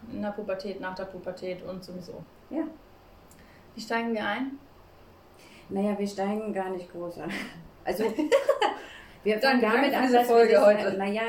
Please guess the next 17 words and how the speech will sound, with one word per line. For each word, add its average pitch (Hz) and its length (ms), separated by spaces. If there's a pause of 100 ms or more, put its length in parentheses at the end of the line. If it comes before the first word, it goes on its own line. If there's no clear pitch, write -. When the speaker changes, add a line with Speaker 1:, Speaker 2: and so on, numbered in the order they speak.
(180)
Speaker 2:
wir, 208 300 (240)
also 190 260 (160)
mir 262 480
ist 254 160
es 208 160
ja 190 160
aufgefallen 160 480
bei 156 80
Instagram, 151 500
dass 147 180
es - 140
gerade 147 240
ja 156 220
viel - 320
Thema 240 380
ist 247 180
überall. 226 500